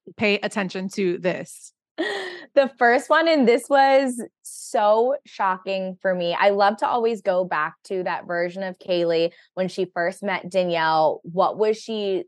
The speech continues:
Speaker 2: so shocked by? What were those aha moments? What were those big those little things that created big change in my skin when I first, and it, and, and reminding you all that I was a holistic nutritionist when I met Danielle. I was putting myself through protocols.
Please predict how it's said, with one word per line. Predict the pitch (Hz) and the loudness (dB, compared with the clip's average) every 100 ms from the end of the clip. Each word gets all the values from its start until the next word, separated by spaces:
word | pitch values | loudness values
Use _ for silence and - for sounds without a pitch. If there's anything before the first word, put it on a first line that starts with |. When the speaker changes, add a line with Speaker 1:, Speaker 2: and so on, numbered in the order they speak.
| _ | _
Speaker 2:
so | - - 185 180 | -14 -4 -2 -2
shocked | 180 170 151 _ | -4 -6 -6 _
by? | 151 | -4
What | 156 175 | -2 -4
were | 208 | -2
those | 202 196 | -2 -2
aha | - 170 170 165 | 0 -2 -2 -8
moments? | 165 151 147 | -8 -10 -8
What | - | -4
were | 196 | 0
those | 202 190 - _ _ - | 2 0 -2 _ _ -2
big | 175 196 196 196 196 - _ 202 | 2 4 4 2 -6 -16 _ 0
those | 214 202 | 2 2
little | 202 220 277 302 226 | 0 0 2 2 0
things | 208 180 196 | -4 -6 -6
that | 196 - | -8 -6
created | 190 180 175 | -6 -4 -2
big | 175 185 | -4 -4
change | - 175 175 | -8 -8 -8
in | 175 | -6
my | 175 160 | -6 -6
skin | 160 - 151 151 240 415 | -8 -4 -4 0 -2 -2
when | 214 208 | -2 0
I | 190 - | 0 0
first, | 190 180 | -4 0
and | 214 | 2
it, | 202 - - | 2 2 0
and, | 233 208 202 _ _ _ | 2 0 -4 _ _ _
and | 226 214 196 | 0 0 -2
reminding | 208 208 311 285 226 | 0 0 -2 -4 -4
you | 190 | -2
all | 160 170 175 | 0 0 0
that | 180 | -2
I | 170 | -2
was | 190 262 | -2 -4
a | |
holistic | 220 247 - - | -6 -8 -8 -14
nutritionist | 180 - 339 - 196 - | -14 -4 -4 -2 -4 -4
when | |
I | 175 | -4
met | 165 - | -4 -4
Danielle. | 175 156 139 | -4 -2 0
I | |
was | 208 | -2
putting | - 294 302 | -4 -4 -2
myself | 240 220 196 - | -2 0 -4 -2
through | 175 | -8
protocols. | - 277 339 240 170 87 - | -2 0 0 -2 -6 -6 -10